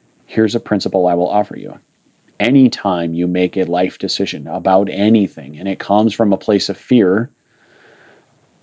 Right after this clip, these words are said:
the only exception being is if your life is in, you are in mortal danger or someone else is around you in mortal danger, that's the exception. Any other time you make a decision out of fear, it's not the right decision.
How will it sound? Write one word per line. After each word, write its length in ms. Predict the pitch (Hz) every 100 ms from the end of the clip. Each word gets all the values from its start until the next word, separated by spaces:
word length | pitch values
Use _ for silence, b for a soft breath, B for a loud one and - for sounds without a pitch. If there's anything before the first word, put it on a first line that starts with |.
| _ _ _ _
the 140 | 104
only 180 | 117 127
exception 380 | 98 117 - 98
being 300 | 101 95 95
is 120 | 90
if 140 | 92
your 120 | 98 90
life 280 | 95 104
is 240 | 98 82 -
in, 280 | - 120 117 120
you 180 | 107 113
are 140 | 120 110
in 140 | 104
mortal 260 | 98 110 117
danger 280 | 110 110
or 60 | 92
someone 300 | - 98 95
else 180 | 104 101
is 100 | 92
around 300 | 95 104 104
you 100 | 90
in 60 |
mortal 220 | 90 95 90
danger, 340 | 92 85 85 101
that's 240 | 98 -
the 60 | 101
exception. 520 | - 104 - 90 107 _ _ _ _ _ _ _ _
Any 220 | - 143 139
other 160 | 139
time 300 | 131 139 143
you 80 | 135
make 200 | 135 135
a 20 |
decision 380 | 117 113 135 131
out 100 | 127
of 80 | 120
fear, 300 | 123 135 139 _ _ _ _ _
it's 140 | -
not 140 | 104 95
the 60 |
right 140 | 90 82
decision. 420 | - 90 73 -